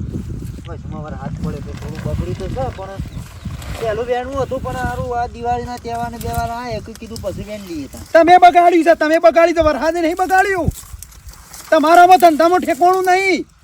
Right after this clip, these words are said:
Speaker 2: અરે, તમને મેં ના લ્યો તો હારું તો આજ ખેતર બાપા.
Speaker 1: પછી તો મેં હાથે કેમ શું બગાડી છે?
Speaker 2: તાણી?
Speaker 1: હું વરસાદ આવવાનો હતો એ તો મને શું
Speaker 2: તે પણ
Speaker 1: ખબર?
Speaker 2: કાલ ના વેણી લેવાય? કર-, વરસાદ આવવાનો તો કાલ ના વેણી લેવાય?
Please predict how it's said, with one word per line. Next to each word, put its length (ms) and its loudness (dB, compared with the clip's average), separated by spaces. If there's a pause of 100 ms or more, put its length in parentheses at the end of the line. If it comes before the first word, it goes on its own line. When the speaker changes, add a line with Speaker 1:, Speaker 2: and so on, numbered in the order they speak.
(100)
Speaker 2:
અરે, 160 8
તમને 280 4
મેં 140 4
ના 180 4
લ્યો 180 6
તો 120 -2
હારું 260 4
તો 80 0
આજ 100 2 (280)
ખેતર 300 0
બાપા. 420 0 (520)
Speaker 1:
પછી 280 -18
તો 80 -18
મેં 200 -18
હાથે 220 -18
કેમ 200 -14
શું 160 -12
બગાડી 280 -16
છે? 180 -20 (340)
Speaker 2:
તાણી? 260 6 (400)
Speaker 1:
હું 100 -10
વરસાદ 400 -10
આવવાનો 360 -10
હતો 140 -10
એ 80 -6
તો 160 -10
મને 280 -10
શું 120 -8
Speaker 2:
તે 60 2
પણ 180 0
Speaker 1:
ખબર? 100 -4
Speaker 2:
કાલ 140 2
ના 120 2
વેણી 220 6
લેવાય? 400 8 (380)
કર-, 200 -2 (180)
વરસાદ 300 4
આવવાનો 280 6
તો 60 -6
કાલ 180 4
ના 100 4
વેણી 200 2
લેવાય? 320 4